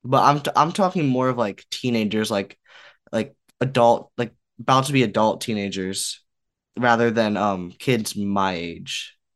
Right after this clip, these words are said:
like, that were, like, inside the most.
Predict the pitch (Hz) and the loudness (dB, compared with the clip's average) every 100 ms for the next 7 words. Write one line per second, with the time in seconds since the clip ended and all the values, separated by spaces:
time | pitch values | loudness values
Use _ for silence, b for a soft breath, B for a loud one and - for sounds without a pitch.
0 | _ 104 104 - 110 95 101 98 87 - | _ -8 -8 -4 -2 -2 -4 -6 -8 -12
1 | - _ _ _ _ 120 107 - 98 92 | -20 _ _ _ _ -2 -2 0 2 0
2 | 95 92 87 90 - - | -2 -8 -8 -8 -10 -14